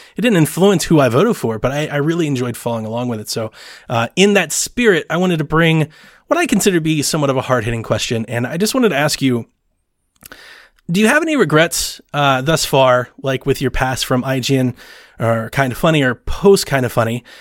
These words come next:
Um, not necessarily all the, the topics that really, like, you know, have got you some heat, um, that you've talked about quite a bit. Um, but the reason I wanted to bring this up, one of my favorite episodes that you did was, um, Fireside Chats with Damon,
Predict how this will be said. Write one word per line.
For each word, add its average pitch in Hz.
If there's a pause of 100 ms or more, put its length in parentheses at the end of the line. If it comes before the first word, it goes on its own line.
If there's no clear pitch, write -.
(180)
Um, 120
not 262
necessarily 165
all 147
the, 131
the 127
topics 131
that 123
really, 123
like, 117
you 147
know, 117
have 110
got 131
you 117
some 117
heat, 113 (360)
um, 117
that 117
you've 131
talked 127
about 117
quite 123
a 113
bit. 120 (300)
Um, 123 (320)
but 160 (220)
the 175
reason 226
I 180
wanted 170
to 139
bring 139
this 127
up, 123
one 196
of 285
my 262
favorite 160
episodes 120
that 120
you 127
did 110 (460)
was, 127
um, 107 (240)
Fireside 180
Chats -
with 117
Damon, 139